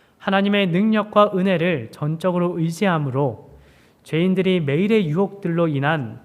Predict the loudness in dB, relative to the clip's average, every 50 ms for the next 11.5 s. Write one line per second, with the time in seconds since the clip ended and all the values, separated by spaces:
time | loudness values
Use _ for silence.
0 | -20 -12 -6 -4 0 0 0 0 0 -2 -4 -2 -2 0 0 0 -2 -4 -10 -20
1 | -20 -20 -20 -20 _ _ _ _ -6 -4 -2 0 2 2 2 2 0 0 -4 -6
2 | -4 -2 0 0 0 0 -2 -2 -2 -2 -2 -2 -6 -6 -4 -2 0 0 0 -2
3 | -6 -16 -20 -20 -20 -20 -20 _ _ _ _ _ -8 -2 2 2 4 4 4 4
4 | 4 2 0 -2 -4 0 2 2 4 4 2 2 0 0 0 0 2 2 2 2
5 | 0 0 -2 -2 -2 -2 -2 0 0 0 0 0 -2 -6 -8 -8 -4 -4 -2 -2
6 | 0 2 2 2 2 0 -4 -8 -20 -20 -20 -20 -20 _ _ _ _ -4 -2 -2
7 | -2 -2 -4 -8 -14 -14 -14 -20 -20 -20 -20 _ -20 -20 -20 -20 -20 -20 -20 _
8 | _ _ _ _ _ _ _ _ _ _ -20 _ -20 -20 -20 -20 -20 -12 -4 0
9 | 2 4 4 2 2 0 -2 -2 2 2 2 2 0 0 0 2 2 2 2 2
10 | 0 -2 -4 -6 -8 -6 -2 0 0 2 2 2 2 0 -2 -2 -2 -6 -6 -2
11 | -2 -4 -4 -2 -4 -4 -4 -4 -8 -12